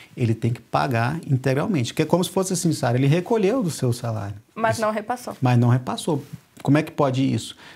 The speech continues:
Speaker 1: É pra sua aposentadoria e pensão, foi ti-, tirado de você. Então, essa é apropriação indébita. O Ministério fiscaliza mesmo, então a gente tem essa segurança de que é, é um crime que o prefeito,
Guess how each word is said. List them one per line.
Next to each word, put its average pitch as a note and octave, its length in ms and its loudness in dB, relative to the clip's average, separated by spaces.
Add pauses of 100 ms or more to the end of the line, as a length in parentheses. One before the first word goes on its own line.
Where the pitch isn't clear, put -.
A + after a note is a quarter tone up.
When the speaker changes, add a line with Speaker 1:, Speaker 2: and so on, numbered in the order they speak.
Speaker 1:
É - 100 -2
pra C3 140 0
sua B2 140 0
aposentadoria B2 600 2
e B2+ 40 2
pensão, D3+ 460 -2
foi C#3+ 220 2
ti-, C#3+ 200 -8
tirado E3 480 2
de C3+ 100 2
você. A#2+ 440 0 (340)
Então, A#2+ 140 2
essa A#2 140 2
é - 20 -4
apropriação C#3 540 0
indébita. A#2+ 480 -2
O - 20 -2
Ministério A2+ 440 0
fiscaliza A#2+ 560 0
mesmo, B2 460 2
então C3+ 200 0
a B2 60 2
gente B2 220 0
tem C3 120 -2
essa C3 160 -2
segurança C3+ 640 0
de C3+ 100 -6
que C#3+ 240 0 (340)
é, B2+ 200 2
é C3+ 100 2
um D3 80 2
crime C#3+ 260 2
que D3 80 -6
o - 20 -6
prefeito, C#3 520 -2